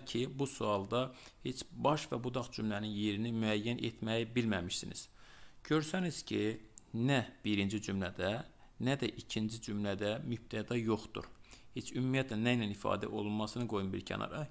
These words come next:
Heç ümumiyyətlə mübtəda yoxdur. Həsr edib kim? O. Gördüyünüz kimi, bunun da mübtədası o olmalı idi və o da buraxılıbdır. E, sualı demək istədiyim odur ki, səbirlə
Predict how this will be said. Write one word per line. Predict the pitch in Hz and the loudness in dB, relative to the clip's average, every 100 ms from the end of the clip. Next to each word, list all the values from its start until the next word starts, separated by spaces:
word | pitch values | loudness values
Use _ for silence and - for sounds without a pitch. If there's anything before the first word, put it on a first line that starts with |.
| - | -6
Heç | 139 - | -6 -2
ümumiyyətlə | 143 143 151 147 131 | 0 0 0 0 -2
mübtəda | 120 110 113 104 | 0 0 2 0
yoxdur. | 90 - - - - - - - - - - - - - - - - | -2 -6 -14 -14 -20 -20 -20 -20 -20 -20 -20 -20 -20 -20 -18 -12 6
Həsr | 156 160 123 | 6 8 2
edib | 110 104 | 0 -4
kim? | - 147 120 - - | -2 -2 -2 -4 2
O. | 104 101 - | 2 2 -2
Gördüyünüz | 127 131 127 120 | -2 0 -2 -2
kimi, | - 101 98 | -2 -4 -2
bunun | 113 110 | -2 0
da | 92 | 0
mübtədası | 101 104 104 98 104 - - | -2 -4 -6 -4 -4 -6 -4
o | 131 123 113 | -2 0 0
olmalı | 104 104 104 | 0 0 0
idi | 104 139 | -2 -4
və | 120 101 | -2 -2
o | 117 | -2
da | 120 113 | -2 2
buraxılıbdır. | 107 101 107 113 - 110 131 170 - - - - - - - - - - - | 4 4 2 -4 0 2 2 0 -10 -18 -18 -20 -20 -20 -20 -20 -20 -20 -8
E, | - 113 117 113 107 | 0 2 4 2 0
sualı | - - 170 156 - - | 0 2 4 4 0 0
demək | 131 123 123 | 2 2 0
istədiyim | - 120 113 110 | -2 -2 0 2
odur | 113 107 | 0 -2
ki, | - 98 | -6 -6
səbirlə | - 131 131 107 | 0 2 2 0